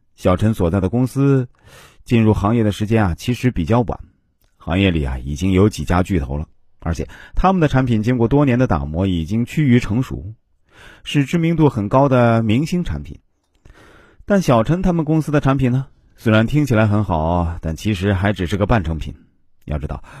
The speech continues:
无人售货柜机也不是一个便宜货，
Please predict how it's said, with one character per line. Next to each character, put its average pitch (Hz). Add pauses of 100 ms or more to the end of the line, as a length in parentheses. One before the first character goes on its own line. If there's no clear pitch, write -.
无 165
人 190
售 170
货 147
柜 135
机 147 (200)
也 120
不 143
是 160
一 143
个 139
便 104
宜 127
货， 82